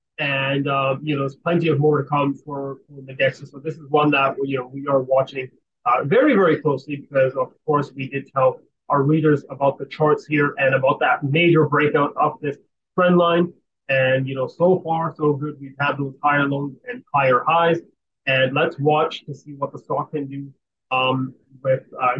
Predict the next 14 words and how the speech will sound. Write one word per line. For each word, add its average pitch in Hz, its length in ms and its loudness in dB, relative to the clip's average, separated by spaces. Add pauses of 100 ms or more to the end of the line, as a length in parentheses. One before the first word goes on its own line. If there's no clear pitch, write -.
gaining 147 340 2
buyers 143 440 0
for 139 280 0
a - 40 -4
second 240 400 2
higher 208 260 2
low 202 220 2
here, 196 280 -2 (280)
which 143 160 -12
should - 260 -8
take 151 220 -6
us 135 260 -4
above 135 420 -2 (140)
this 131 220 -14